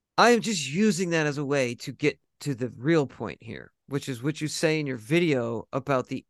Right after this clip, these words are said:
Apple computer using the symbol of the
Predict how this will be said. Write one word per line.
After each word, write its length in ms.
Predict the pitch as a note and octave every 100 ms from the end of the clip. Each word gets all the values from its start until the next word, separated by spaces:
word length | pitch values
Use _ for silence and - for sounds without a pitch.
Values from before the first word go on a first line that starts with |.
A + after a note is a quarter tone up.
| -
Apple 400 | D3 D#3+ D3+ C3+
computer 1000 | - C#3 B2 - - F3+ E3+ D#3 C#3 C3 _ _ _ _ _ _
using 500 | C#3 F#3+ G3+ F#3+ F3
the 80 | D#3
symbol 680 | - - - F#3 F3 E3 D3
of 140 | C3 C3
the 240 | C#3